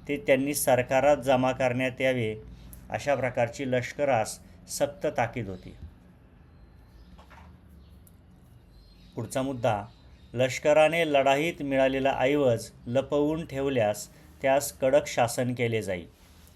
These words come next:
सैनिकांनी मोहिमांमध्ये पराक्रम केल्याबद्दल त्याचा मानसन्मानही केला जाई. तिसरा मुद्दा, लढाईत सैनिकाला वीरमरण आल्यास त्याच्या कुटुंबाच्या उदरनिर्वाहाची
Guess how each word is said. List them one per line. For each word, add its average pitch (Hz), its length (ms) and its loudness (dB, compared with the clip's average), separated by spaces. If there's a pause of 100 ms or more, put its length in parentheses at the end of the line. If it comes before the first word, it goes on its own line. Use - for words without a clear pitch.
सैनिकांनी 139 720 0
मोहिमांमध्ये 135 840 -2
पराक्रम 127 600 2
केल्याबद्दल 127 800 0 (400)
त्याचा 131 220 2 (140)
मानसन्मानही 135 920 -2
केला 110 340 -2
जाई. 90 180 -6 (1500)
तिसरा 135 260 -2
मुद्दा, 127 420 -2 (400)
लढाईत 135 560 -2
सैनिकाला 143 680 2
वीरमरण 143 680 0
आल्यास 131 560 -2 (320)
त्याच्या 131 300 2
कुटुंबाच्या 143 760 -2 (100)
उदरनिर्वाहाची 139 1200 0